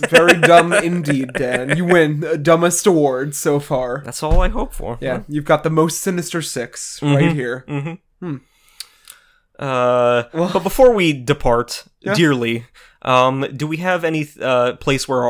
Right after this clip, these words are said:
Speaker 2: audience can reach us?
Speaker 1: Well, you can find me, Jonathan Gładkowski, at Losing My Mind J K on Instagram, Drink and Read J K on Twitter. You can also find me at Losing My Mind J K on the TikTok,
Speaker 2: Mm-hmm.
Speaker 1: if that's your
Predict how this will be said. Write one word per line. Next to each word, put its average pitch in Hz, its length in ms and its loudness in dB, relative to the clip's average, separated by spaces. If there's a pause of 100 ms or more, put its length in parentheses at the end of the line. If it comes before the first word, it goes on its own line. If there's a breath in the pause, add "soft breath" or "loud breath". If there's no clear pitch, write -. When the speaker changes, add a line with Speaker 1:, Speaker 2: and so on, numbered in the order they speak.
Speaker 2:
audience 120 280 -4
can 110 120 -8
reach - 240 -14
us? - 160 -8
Speaker 1:
Well, 139 180 -6
you 170 100 -14
can 185 100 -14
find 220 160 -8
me, 208 100 -6
Jonathan 180 300 -4
Gładkowski, 160 460 -6
at 135 60 -2
Losing 143 240 -6
My 135 120 -2
Mind 135 260 -8
J 143 120 -6
K 139 180 -12
on 135 160 -10
Instagram, 196 720 -2
Drink 151 220 -8
and 135 100 -8
Read 131 160 -8
J 127 140 -8
K 131 200 -10
on 127 180 -10
Twitter. 196 540 -6
You 175 120 -8
can 139 140 -12
also 131 320 -10
find 135 460 -10
me 135 200 -10
at 127 180 -8
Losing 135 240 -10
My 131 100 -10
Mind 127 260 -12
J 123 180 -10
K 120 460 -8
on 117 520 -10 (140)
the 127 480 -8
TikTok, 277 580 -6
Speaker 2:
Mm-hmm. 170 280 -8
Speaker 1:
if 214 100 -14
that's - 280 -12
your 247 300 -12